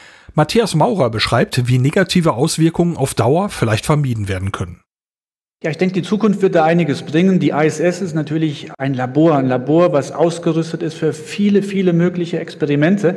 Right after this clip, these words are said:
Speaker 2: Das heißt, da gibt's viele Kabel, viele, ähm, Schnittstellen. Das ist alles sehr komplex aufgebaut, aber ich denke, die Touristen, die brauchen eine einfachere Infrastruktur, ähm,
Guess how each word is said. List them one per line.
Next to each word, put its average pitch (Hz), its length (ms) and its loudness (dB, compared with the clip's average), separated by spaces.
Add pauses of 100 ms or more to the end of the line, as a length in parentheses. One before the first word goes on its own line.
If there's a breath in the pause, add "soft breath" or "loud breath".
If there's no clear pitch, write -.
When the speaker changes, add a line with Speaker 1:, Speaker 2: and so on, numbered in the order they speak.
(300 loud breath)
Speaker 2:
Das 139 140 -6
heißt, 151 340 -2
da 139 140 2
gibt's 151 220 -6
viele 143 200 -2
Kabel, 165 480 2
viele, 156 640 2
ähm, 123 180 -4 (180)
Schnittstellen. 170 840 0 (460 loud breath)
Das 151 160 -4
ist 143 80 -8
alles - 480 -8 (340)
sehr 156 240 -2
komplex 156 640 -2
aufgebaut, 143 840 0 (180)
aber 151 480 2 (220)
ich 139 100 -12
denke, 156 380 0
die 147 140 -8
Touristen, 151 540 -4
die 143 120 2
brauchen 156 560 -2 (100)
eine 131 240 -4
einfachere 139 600 0
Infrastruktur, 135 880 -2 (680 loud breath)
ähm, 143 600 2